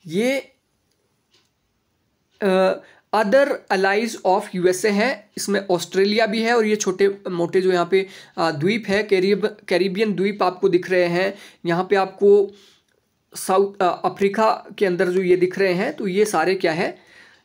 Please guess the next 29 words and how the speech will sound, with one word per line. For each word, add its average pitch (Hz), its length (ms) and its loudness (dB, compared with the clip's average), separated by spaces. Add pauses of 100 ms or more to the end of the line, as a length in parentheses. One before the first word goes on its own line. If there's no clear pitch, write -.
ये 202 360 -2
एलाइज 185 380 2
हैं 214 420 -6 (180)
यूएसए 160 440 0
के। 170 100 -4
तो - 220 -6
इस 269 140 -4
तरीके 269 280 0
से 269 120 0
पूरा 240 300 0
विश्व 220 340 -4
क्या 196 160 0
है, 180 260 -2 (280)
दो 214 200 2
खेमों 233 320 0
के 240 100 -4
ऊपर 240 200 0
बटा 214 240 0
हुआ 233 220 2
था 240 280 -2 (460)
और 202 580 0 (1120)
इनके 240 300 0
बीच 190 300 -2
ये 214 80 2
कोल्ड 160 320 2
वॉर 151 360 -2 (240)
चला 165 200 0
हुआ 110 240 -8
था। - 320 -20